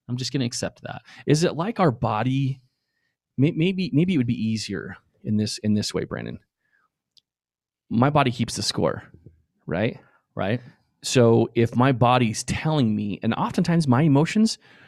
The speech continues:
Speaker 2: totally, like, my feelings are co-, correspond with my, with my body physically. Like, I will feel emotions in different parts of my body. Like, when I get really upset, my, I feel it in my jaw 'cause my teeth clench.
Speaker 1: Yes.
Speaker 2: You know what I
Speaker 1: Yes.
Speaker 2: mean?
Speaker 1: Yes.
Speaker 2: And,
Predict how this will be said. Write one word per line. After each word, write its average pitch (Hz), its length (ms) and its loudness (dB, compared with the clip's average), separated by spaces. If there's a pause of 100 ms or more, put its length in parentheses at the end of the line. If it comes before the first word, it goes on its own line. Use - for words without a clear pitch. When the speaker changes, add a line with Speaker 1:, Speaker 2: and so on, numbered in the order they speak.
Speaker 2:
totally, 151 440 0
like, 113 320 -2 (240)
my 113 100 0
feelings 117 640 2
are 113 200 -2
co-, - 180 -8 (100)
correspond 123 480 4
with 104 140 2
my, 107 200 2
with 117 200 2
my 110 120 2
body 107 260 2
physically. - 580 -8
Like, 101 260 -6 (260)
I 127 120 4
will 156 160 6
feel 113 640 2 (440)
emotions 113 540 4
in 107 140 0
different 98 280 -4
parts - 380 -4
of 170 400 0
my 147 120 -2
body. 147 240 0
Like, 110 200 -2
when 117 100 2
I 127 180 4
get 120 260 0
really 117 440 2
upset, 110 560 -2
my, 110 280 0
I 117 100 -2
feel 131 200 2
it 107 40 4
in 101 80 -2
my 98 100 -4
jaw 101 280 -2
'cause - 160 -16
my 90 180 -10
teeth - 220 -8
clench. - 440 -2
Speaker 1:
Yes. 123 600 -4
Speaker 2:
You 123 80 -2
know 117 60 6
what 117 40 6
I 113 40 4
Speaker 1:
Yes. 113 60 4
Speaker 2:
mean? 123 300 4
Speaker 1:
Yes. 110 460 -10
Speaker 2:
And, 123 520 4